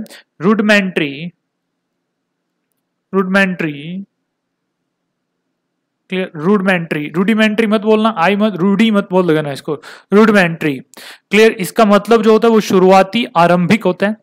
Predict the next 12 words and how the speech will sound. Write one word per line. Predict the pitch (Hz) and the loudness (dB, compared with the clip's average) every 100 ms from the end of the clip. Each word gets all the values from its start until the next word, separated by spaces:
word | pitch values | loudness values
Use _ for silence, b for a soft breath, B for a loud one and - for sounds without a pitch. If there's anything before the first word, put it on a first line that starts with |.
| B B - | B B 0
और | 190 | 2
हम | 196 | 4
इसको | 214 214 202 | 2 2 0
याद | 160 175 208 208 | 4 4 4 2
कैसे | 220 202 220 | 0 0 0
करेंगे | 208 208 214 208 170 | 2 0 0 -2 0
rudimentary | 202 208 202 202 208 | 2 2 0 0 0
को? | 220 233 B B - | 2 0 B B -12
रोड | 156 202 240 262 | 0 4 4 4
में, | 240 208 214 226 - | 2 2 2 0 -4
रोड | 175 160 196 233 247 | -8 -2 2 4 4
में | 233 185 190 214 | 2 0 -2 -2